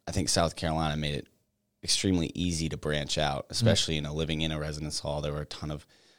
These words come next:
Speaker 1: great people, um, that were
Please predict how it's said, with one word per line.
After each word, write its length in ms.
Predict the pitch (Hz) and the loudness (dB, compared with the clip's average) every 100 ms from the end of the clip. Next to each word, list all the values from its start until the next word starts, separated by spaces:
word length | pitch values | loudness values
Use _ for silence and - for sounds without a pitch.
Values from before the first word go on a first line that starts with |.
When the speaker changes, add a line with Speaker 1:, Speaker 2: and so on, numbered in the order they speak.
| _ _ | _ _
Speaker 1:
great 480 | - 80 78 78 - | -6 2 4 4 0
people, 600 | - 82 82 73 73 80 _ - | -2 0 2 2 0 -4 _ -6
um, 400 | 76 71 71 - _ | -4 -4 -8 -12 _
that 180 | - - | -6 -4
were 140 | 73 | -4